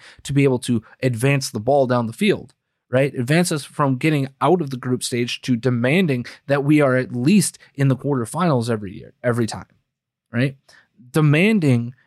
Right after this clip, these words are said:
excellence of this team. Not just performance, but excellence. I d-, that's a separate question, right? His, his ability to, to move forward in this organization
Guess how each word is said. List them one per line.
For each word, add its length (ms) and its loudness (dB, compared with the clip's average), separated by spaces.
excellence 760 -4
of 160 -2
this 180 -8
team. 220 -8
Not 260 -4
just 380 -2
performance, 560 0
but 260 -6
excellence. 680 -8
I 100 -2
d-, 160 -6
that's 280 -2
a 40 -6
separate 300 -4
question, 400 -2
right? 320 -2
His, 320 0
his 220 0
ability 440 0
to, 200 -6
to 200 -6
move 260 0
forward 400 -2
in 100 -8
this 140 -8
organization 680 -8